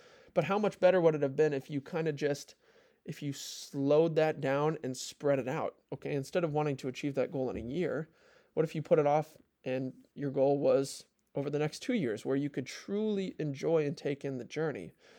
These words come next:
And it's that hard balance because you want to maximize your life and get everything out of yourself that you can. But if you're just senselessly running around trying to get to the next thing, then did you ever even truly live at all?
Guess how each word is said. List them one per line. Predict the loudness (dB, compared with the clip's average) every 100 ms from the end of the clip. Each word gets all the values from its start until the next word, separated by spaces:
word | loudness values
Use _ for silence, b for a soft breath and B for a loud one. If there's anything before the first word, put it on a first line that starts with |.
| B B B
And | 2
it's | 2 4
that | 4 4
hard | 6 6 6
balance | 4 2 0 -2
because | -8 -4 0 0 0 -10 -18
you | -4 -2
want | 0 0 -2 -6
to | -8 -2 0 -2
maximize | -2 -2 -2 -4 -6 -4 -4 -2
your | -4
life | -2 -2 -4
and | -8 -6
get | -2
everything | -2 -4 -6 -6
out | -4
of | -2
yourself | -4 -4 -6 -4
that | -8 -10
you | -12
can. | -12 -10 -10 -12 B B B B B B B B _
But | 6 6 2 _ _ _ _ _ _ _ _ _ _ _ _ _ _ _ _ _
if | -6 -2
you're | -4
just | 0 -2 -2
senselessly | -2 -4 -4 -6 -2 -2
running | 0 0 0 -2
around | -4 -4 -4 -4 -10 -14 _ _
trying | -10 -6
to | -4
get | -2 -4
to | -4
the | -8
next | -6 -4 -6 -6
thing, | -2 0 -2 -2
then | -2 -2 -4
did | -4 -2
you | 0
ever | 0 0 -4
even | -6 -4
truly | -6 -4 -2 -2
live | -2 -4
at |
all? | -4 -2 -2